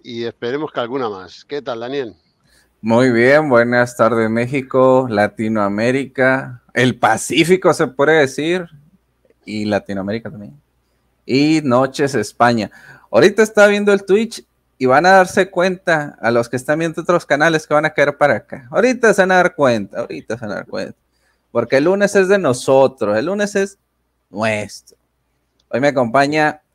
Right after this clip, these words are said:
Speaker 2: Ángel, especialista en los Sixers, entrenador, y su servidor, el chico mexicano. Y vamos a darle, vamos a darle.
Speaker 1: Hoy nos han dejado solo, la, la, la, la liamos parda. <laughs>
Speaker 2: Nah, nah, nah.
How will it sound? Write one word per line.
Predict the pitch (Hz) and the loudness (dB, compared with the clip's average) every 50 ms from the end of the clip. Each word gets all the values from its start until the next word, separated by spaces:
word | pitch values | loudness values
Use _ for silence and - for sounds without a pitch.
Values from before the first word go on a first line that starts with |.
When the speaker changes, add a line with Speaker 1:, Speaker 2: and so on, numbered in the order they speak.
| _ _ _ - | _ _ _ -2
Speaker 2:
Ángel, | 131 143 196 - - 175 151 147 | -2 -2 -2 -2 -2 -2 -2 -2
especialista | 143 - - 127 - 135 117 120 123 - 147 | -4 -4 -6 -6 -4 -4 -6 -6 -6 -6 -6
en | 135 131 | -4 -4
los | 117 110 - | -6 -6 -8
Sixers, | - 127 131 - 160 143 143 - - _ | -12 -14 -10 -10 -10 -10 -10 -12 -18 _
entrenador, | - - 104 107 104 104 101 113 120 135 139 143 - - - _ | -14 -10 -8 -8 -6 -4 -4 -4 -4 -4 -6 -8 -14 -20 -20 _
y | - 120 131 127 | -10 -10 -8 -8
su | 127 117 | -10 -6
servidor, | - 123 117 107 107 101 104 113 117 123 135 - - - _ _ _ _ _ _ _ _ _ _ _ _ _ _ _ _ _ _ - | -4 -4 -2 -2 -2 -2 0 0 0 0 -2 -8 -16 -20 _ _ _ _ _ _ _ _ _ _ _ _ _ _ _ _ _ _ -18
el | 110 | -14
chico | - - 117 113 123 110 | -10 -10 -8 -6 -6 -6
mexicano. | 110 107 - 107 - - 120 113 120 131 139 139 139 - _ _ _ _ _ _ _ _ _ _ _ _ | -6 -8 -8 -12 -8 -6 -4 -4 -4 -6 -8 -12 -18 -20 _ _ _ _ _ _ _ _ _ _ _ _
Y | - | 2
vamos | 180 202 180 160 - | 4 4 4 4 0
a | - | -2
darle, | 98 92 90 101 - - - 82 | -4 -4 -4 -6 -8 -8 -8 -8
vamos | - - - | -8 -8 -10
a | - | -12
darle. | 76 - - - _ _ _ _ _ _ _ _ _ _ _ _ _ | -12 -14 -14 -16 _ _ _ _ _ _ _ _ _ _ _ _ _
Speaker 1:
Hoy | - 117 117 | -12 -10 -8
nos | 117 110 101 | -8 -8 -10
han | 107 104 | -10 -10
dejado | 98 101 95 104 104 | -10 -12 -12 -14 -16
solo, | 98 - - 110 110 110 107 104 104 98 95 | -16 -12 -12 -8 -8 -6 -6 -6 -6 -8 -10
la, | 98 104 98 98 | -10 -12 -12 -12
la, | 101 104 | -12 -14
la, | 107 107 110 110 | -10 -10 -10 -8
la | 113 113 117 117 | -6 -6 -6 -6
liamos | 120 127 131 127 117 107 101 | -4 -4 -4 -4 -4 -6 -8
parda. | _ - 101 95 87 90 87 76 _ _ _ - - - - - - - 180 | _ -10 -10 -10 -12 -16 -18 -18 _ _ _ -20 -18 -16 -14 -14 -12 -8 -8
<laughs> | 190 165 156 - - 185 - - | -8 -8 -8 -10 -14 -16 -16 -14
Speaker 2:
Nah, | - 214 - 185 190 185 185 180 185 196 - - 151 | -8 -2 2 2 4 6 6 4 4 2 0 -4 -8
nah, | 165 131 - - _ | -8 -10 -10 -12 _
nah. | 123 120 - | -20 -20 -20